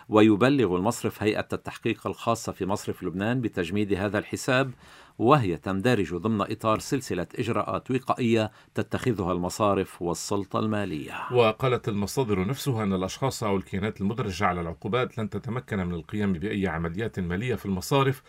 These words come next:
Speaker 2: أو مع مصرف لبنان، كما لن تتمكن من إجراء تحويلات إلى الخارج بشكل نهائي، وهي إجراءات معروفة في لحظة الإعلان عن صدور العقوبات الدولية أو العقوبات السيادية الصادرة عن الولايات المتحدة ضد أي فرد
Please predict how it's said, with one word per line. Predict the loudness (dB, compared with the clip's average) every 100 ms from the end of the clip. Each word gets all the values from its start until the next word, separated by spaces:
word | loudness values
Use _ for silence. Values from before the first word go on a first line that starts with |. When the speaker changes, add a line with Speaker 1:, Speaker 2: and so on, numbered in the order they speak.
| -20 -16 0
Speaker 2:
أو | 2
مع | 4 2 0
مصرف | -2 -4 -6 -4
لبنان، | -2 0 0 0 -6 -16 -20 -4
كما | -2 0 0
لن | 0 -2
تتمكن | -4 -2 -2 -2 -2 -2 -4 _ -4
من | 0 0
إجراء | -2 -2 -2
تحويلات | -2 -6 -4 -2 -2 -2
إلى | 0 0 -2
الخارج | -2 -2 -2 -4
بشكل | -6 -6 -6 -4
نهائي، | -2 -2 -4 -8 _ -6
وهي | -4 -4 -6
إجراءات | -8 -4 -4 -4
معروفة | -4 -4 -4 -6 -4 -6
في | -4 -6
لحظة | -6 -8 -8
الإعلان | -8 -4 -2 -2 -6 -18 -12 -2
عن | -2
صدور | -2 -6 -4 -2
العقوبات | -2 -4 -4 -4 -4
الدولية | -4 -4 -4 -6 -4
أو | -4
العقوبات | -6 -6 -6 -6
السيادية | -8 -6 -4 -4 -6 -6 -8 -14 -12
الصادرة | -8 -4 -2 0
عن | 0 0
الولايات | -2 -4 -4 -6
المتحدة | -6 -6 -4 -2 -2 -4 -18 -8
ضد | -6 -2 -2 0
أي | 0 -2
فرد | -4 -4 0 -2